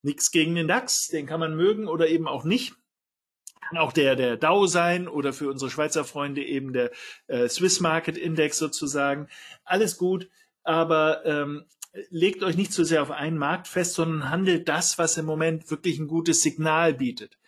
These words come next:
Das ist aus meiner Sicht ganz wichtig. Lasst euch da nicht einlullen von wegen, „Nein, nein, ich mache immer nur den.“ Und dann handelt man häufig die zweit- oder bestmöglich, äh, äh, zweit- oder drittbesten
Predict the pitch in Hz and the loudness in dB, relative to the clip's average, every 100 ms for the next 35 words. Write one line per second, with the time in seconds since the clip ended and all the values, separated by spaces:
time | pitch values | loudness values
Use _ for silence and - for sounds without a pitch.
0 | _ _ _ _ 143 165 139 160 170 160 | _ _ _ _ -4 -2 -2 0 0 0
1 | 156 - 143 131 143 147 131 131 147 165 | -2 0 -2 0 -2 -2 -4 -4 -2 -2
2 | 147 143 147 - 143 175 185 175 180 175 | -2 -2 -4 -4 -2 0 4 4 4 2
3 | 165 151 160 160 160 - - 156 147 156 | 0 2 2 0 -6 -8 -4 0 0 0
4 | 143 147 131 165 139 135 127 120 107 _ | -2 -4 -2 -2 0 0 0 -2 -4 _
5 | _ _ _ _ _ _ _ _ 151 131 | _ _ _ _ _ _ _ _ -20 -8
6 | 143 139 139 151 147 143 123 147 143 - | -6 -6 -4 -4 -4 -4 0 0 -2 -8
7 | 135 - 131 143 143 139 165 160 - 135 | -8 -6 -2 -2 -2 -2 0 0 -2 -2
8 | 123 120 - 147 156 147 147 - 135 139 | -4 -4 -2 0 2 0 0 -2 0 0
9 | 135 131 139 165 - - _ _ _ - | 0 -2 0 -2 -4 -20 _ _ _ -2
10 | 139 131 - - 147 | 0 2 -2 -4 -6